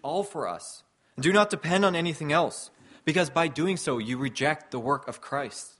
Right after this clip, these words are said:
He saves us from our sins. That's exactly what he came to do when he came to earth. Nothing else is needed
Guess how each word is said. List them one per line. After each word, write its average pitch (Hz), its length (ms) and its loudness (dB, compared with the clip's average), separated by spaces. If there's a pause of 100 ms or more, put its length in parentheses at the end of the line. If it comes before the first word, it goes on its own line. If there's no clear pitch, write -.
(880)
He 202 240 2
saves 208 340 4
us 175 120 -2
from 143 200 -6
our 131 120 -4
sins. 156 460 -8 (120)
That's 165 200 0
exactly 185 380 0
what 175 140 0
he 165 60 -6
came 185 300 0
to 160 100 -10
do 147 320 -2 (260)
when 131 100 -4
he 147 60 -2
came 143 240 -4
to - 140 -6
earth. 151 360 -6 (960)
Nothing 175 480 -2
else 151 280 -4
is 110 160 -10
needed 127 420 -8